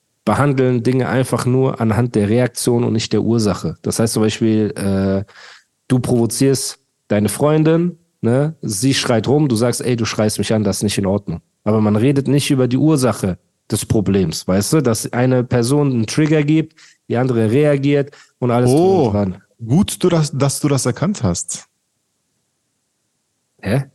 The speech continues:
Speaker 1: Ja, klar.
Speaker 2: Es ist sehr gut, dass
Speaker 1: Bro,
Speaker 2: du das
Speaker 1: ich
Speaker 2: erkannt
Speaker 1: rede, ich persönlich rede ja nur aus meiner Vorstellung, wie das wäre,
Speaker 2: Ja.
Speaker 1: wenn man in einer Beziehung ist, jemals.
Speaker 2: Mhm.
Speaker 1: Du als
Speaker 2: Ja.
Speaker 1: jemand, der eine Freundin hat,
Speaker 2: Ja.
Speaker 1: kannst mit mir darüber reden.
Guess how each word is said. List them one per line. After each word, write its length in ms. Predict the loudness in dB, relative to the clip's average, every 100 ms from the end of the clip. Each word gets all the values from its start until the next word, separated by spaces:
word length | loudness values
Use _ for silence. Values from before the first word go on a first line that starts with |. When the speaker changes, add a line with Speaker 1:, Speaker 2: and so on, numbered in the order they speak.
| -12
Speaker 1:
Ja, 160 | -10
klar. 420 | -8 -2 -2 -2 -8 _
Speaker 2:
Es 100 | -4
ist 100 | -2
sehr 120 | 0 0
gut, 180 | 2
dass 100 | 2
Speaker 1:
Bro, 80 | 2
Speaker 2:
du 40 | 2
das 120 | 2
Speaker 1:
ich 100 | -2
Speaker 2:
erkannt 80 | 0 0 2
Speaker 1:
rede, 300 | 2 0 -4 _ _ _
ich 320 | -2 -2 -2
persönlich 500 | -4 0 0 0 -2
rede 460 | 0 0 0 -2 -2
ja 140 | -2
nur 400 | 0 2 0 -2 _ -6
aus 360 | -4 -2 -4
meiner 300 | -4 -2 -4
Vorstellung, 560 | -4 -2 -2 -2 -4 -4
wie 60 | -4
das 220 | -4 -2
wäre, 360 | -2 0 -2 -4 -16 -8
Speaker 2:
Ja. 140 | -2 0
Speaker 1:
wenn 60 |
man 160 | 0 -2
in 120 | -4
einer 200 | -4 -4
Beziehung 500 | -4 -6 -4 -2 -2
ist, 420 | -2 -4 -6 -12 -10
jemals. 540 | -4 -2 -2 -2 0 2
Speaker 2:
Mhm. 120 | 2
Speaker 1:
Du 240 | 4 2
als 180 | 2 0
Speaker 2:
Ja. 60 | 0
Speaker 1:
jemand, 240 | 0 0
der 80 | -2
eine 140 | -4
Freundin 340 | -4 -4 -2 0
hat, 260 | -2 -4 _ -20 -20 -2
Speaker 2:
Ja. 100 | 0
Speaker 1:
kannst 180 | 2 0
mit 100 | 0
mir 260 | 2 2 2
darüber 340 | 0 0 0
reden. 320 | 0 0 -4